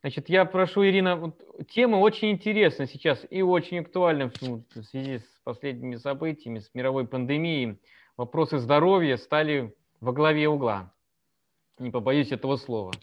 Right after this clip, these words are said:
Значит, все стали, уже и стали появляться, э, в сми, м, такие статьи,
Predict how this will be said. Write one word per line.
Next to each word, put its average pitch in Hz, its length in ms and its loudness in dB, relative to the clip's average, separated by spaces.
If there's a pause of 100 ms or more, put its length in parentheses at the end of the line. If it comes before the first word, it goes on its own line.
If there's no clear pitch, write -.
(680)
Значит, 113 400 -16
все 190 320 -4
стали, 156 320 -2
уже 156 600 -6
и 180 40 -2
стали 196 240 -2
появляться, 190 840 0 (560)
э, - 60 -12 (340)
в 117 840 -18
сми, 185 580 -2 (520)
м, 104 960 -14 (1040)
такие 113 540 -10
статьи, 143 1080 -4